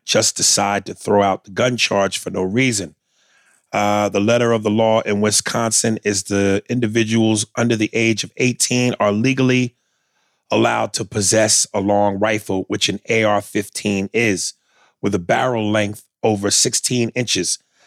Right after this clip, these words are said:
That's why the charge was dropped. It's ticky-tack shit, but it's part of their gun law.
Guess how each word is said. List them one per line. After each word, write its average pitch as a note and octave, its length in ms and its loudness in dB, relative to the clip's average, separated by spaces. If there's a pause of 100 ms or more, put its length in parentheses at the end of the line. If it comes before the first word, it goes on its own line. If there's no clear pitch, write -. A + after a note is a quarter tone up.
(160)
That's A#2+ 240 0
why A#2 180 0
the G2+ 140 -6
charge G#2+ 500 2
was F#2+ 120 -6
dropped. - 460 -2 (400)
It's - 220 2
ticky-tack - 640 -2
shit, - 400 -2
but G2+ 100 -2
it's G2+ 120 -2
part C3 300 0
of A2+ 80 -2
their G#2 120 0
gun A2 340 -2
law. F2 260 -2